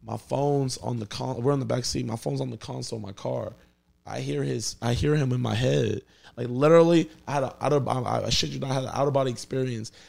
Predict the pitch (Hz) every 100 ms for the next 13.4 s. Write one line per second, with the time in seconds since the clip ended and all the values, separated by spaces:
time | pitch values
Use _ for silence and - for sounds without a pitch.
0 | - 127 123 131 127 117 110 _ _ _
1 | _ _ - - - 143 143 135 - 120
2 | - - 120 107 104 - - - - _
3 | 127 120 123 - 180 - 156 123 104 170
4 | 175 175 202 226 135 127 151 156 147 -
5 | 190 208 185 185 117 - _ _ _ _
6 | _ - - 160 139 117 - - 175 156
7 | 165 165 143 - 160 165 156 180 170 _
8 | _ _ _ _ - 127 110 131 139 135
9 | 127 - 135 131 120 107 131 _ _ _
10 | - 117 - 139 151 131 123 120 - 131
11 | 123 110 143 160 151 151 135 117 - 135
12 | 151 - - 110 - - _ _ - 131
13 | 123 120 123 110